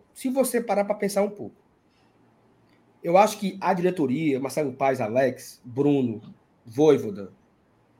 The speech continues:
Boeck, Papelinho, todo mundo aí do futebol, tem muitos erros, tem muitas críticas a fazer a eles.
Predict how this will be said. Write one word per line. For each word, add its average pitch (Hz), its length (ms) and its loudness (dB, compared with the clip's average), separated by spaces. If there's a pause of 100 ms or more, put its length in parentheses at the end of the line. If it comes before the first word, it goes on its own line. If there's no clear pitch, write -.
(120)
Boeck, 143 580 4 (280)
Papelinho, 139 760 0 (920)
todo 247 160 2
mundo 196 180 6
aí 156 80 4
do 151 80 -4
futebol, 151 540 2 (560)
tem 453 180 4
muitos 370 380 4
erros, 226 640 2 (340)
tem 330 140 -2
muitas 214 340 -2
críticas 214 380 -6
a 180 60 -2
fazer 139 340 -4
a 107 80 -10
eles. - 340 -20